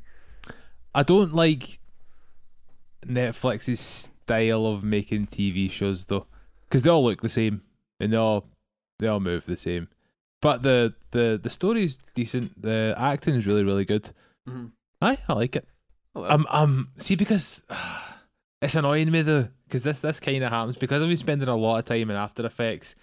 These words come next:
Speaker 1: I can see my eyes are drawn more to the, the fake smoking and everything that's been, you know,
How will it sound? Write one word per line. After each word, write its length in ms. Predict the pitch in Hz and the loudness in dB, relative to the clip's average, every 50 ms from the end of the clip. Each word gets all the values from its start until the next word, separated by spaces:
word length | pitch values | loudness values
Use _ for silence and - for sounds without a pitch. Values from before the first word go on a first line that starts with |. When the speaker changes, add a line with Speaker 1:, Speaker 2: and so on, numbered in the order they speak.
| _ _ _ _ _ _ _ _ _ | _ _ _ _ _ _ _ _ _
Speaker 1:
I 100 | - 135 | -4 0
can 180 | 131 156 143 131 | 2 2 2 2
see 680 | 110 - - - - 120 120 127 139 143 143 135 - _ _ _ _ _ _ _ _ _ _ _ - | 2 2 2 2 2 2 2 2 4 4 2 2 0 _ _ _ _ _ _ _ _ _ _ _ 0
my 220 | 123 120 117 127 | 2 4 6 6
eyes 140 | 135 135 131 | 4 4 4
are 80 | 139 123 | 4 2
drawn 460 | 107 101 - 110 110 117 123 123 123 | 0 2 2 4 6 6 4 4 2
more 240 | 127 127 127 131 123 | 4 4 4 4 4
to 160 | - - 135 | 4 2 2
the, 120 | 113 117 110 | 4 2 0
the 240 | 82 104 104 123 | -2 -2 -2 -2
fake 340 | 120 - - 131 127 127 - | 0 2 4 4 4 4 2
smoking 580 | - - - 123 127 135 143 - - 151 143 135 | 0 -2 0 4 4 4 4 4 4 2 2 2
and 140 | 120 120 120 | 2 2 2
everything 340 | 120 127 120 127 123 127 123 | 2 2 4 4 2 4 4
that's 200 | 120 117 120 - | 2 0 0 0
been, 180 | - 131 127 | 0 0 2
you 140 | 123 120 120 | 2 2 2
know, 160 | 123 123 123 | 4 4 2